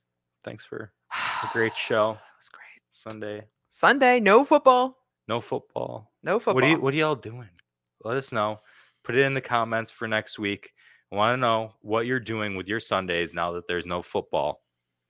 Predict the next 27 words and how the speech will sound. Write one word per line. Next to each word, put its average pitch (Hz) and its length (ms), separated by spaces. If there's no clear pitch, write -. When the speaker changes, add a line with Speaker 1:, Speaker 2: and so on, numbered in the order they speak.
Speaker 1:
Hopefully 127 320
watching 104 400
the 92 60
podcast, 92 640
especially 117 440
on 104 100
a 92 60
day 90 160
like 90 240
today. 82 340
Speaker 2:
It's - 120
a - 40
beautiful 147 200
Speaker 1:
Make 107 140
sure 120 180
Speaker 2:
day. 110 40
Speaker 1:
that 107 60
you're 104 140
watching 92 440
slash 87 380
listening 90 380
to 92 100
the 92 80
podcast 80 680
in 85 160
its 80 200
entirety 78 600